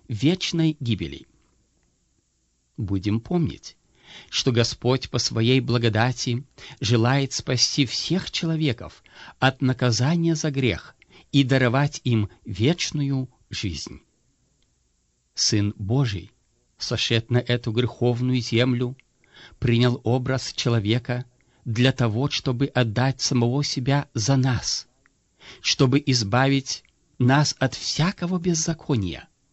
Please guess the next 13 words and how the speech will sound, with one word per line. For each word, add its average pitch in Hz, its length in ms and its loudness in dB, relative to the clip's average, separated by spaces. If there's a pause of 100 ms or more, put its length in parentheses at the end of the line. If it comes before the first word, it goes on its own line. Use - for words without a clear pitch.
(420)
и 143 180 4
очистить - 720 -2
себе 139 480 0 (540)
народ 131 480 4 (240)
особенный, 113 880 -2 (240)
ревностный 147 920 2 (120)
к 110 100 -4
добрым 104 640 0 (480)
делам. 82 500 -6 (1400)
Он, 104 440 -2 (480)
пришед 117 480 0
на 117 80 4
землю, 113 580 0